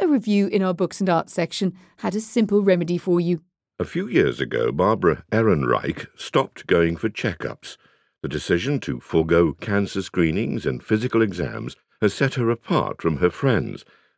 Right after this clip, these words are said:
Speaker 2: whose calendars are full of doctor's appointments and whose cupboards are crammed with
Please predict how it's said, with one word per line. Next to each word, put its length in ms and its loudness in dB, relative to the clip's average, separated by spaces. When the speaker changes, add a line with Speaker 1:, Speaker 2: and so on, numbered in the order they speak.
Speaker 2:
whose 200 -6
calendars 540 -2
are 80 0
full 460 0
of 180 -16
doctor's 400 -2
appointments 600 -2
and 180 -4
whose 200 -8
cupboards 460 0
are 60 -2
crammed 500 0
with 180 -2